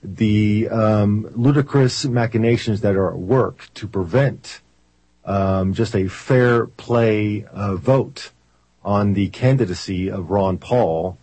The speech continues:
for the Republican nomination for the presidency.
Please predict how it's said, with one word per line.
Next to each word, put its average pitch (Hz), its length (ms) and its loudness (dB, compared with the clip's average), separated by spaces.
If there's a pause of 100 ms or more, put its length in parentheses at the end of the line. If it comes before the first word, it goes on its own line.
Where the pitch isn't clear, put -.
(400)
for 98 440 -2
the 98 160 -2
Republican 98 500 0
nomination 90 560 -2
for 92 140 -8
the 87 80 -4
presidency. 92 640 -4